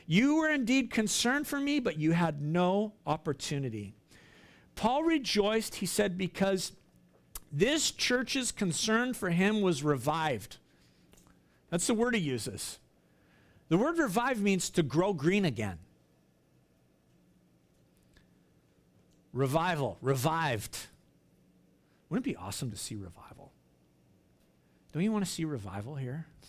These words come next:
Wouldn't it be awesome to see revival in the town of Gibsons? Where it would grow green spiritually again. Where God would do that.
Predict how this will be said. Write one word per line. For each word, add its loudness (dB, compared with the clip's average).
Wouldn't -2
it 0
be -2
awesome -4
to -8
see -4
revival -6
in -8
the -8
town -12
of -12
Gibsons? -20
Where 0
it -2
would -6
grow 0
green -2
spiritually -10
again. -20
Where -4
God -2
would -4
do -4
that. -10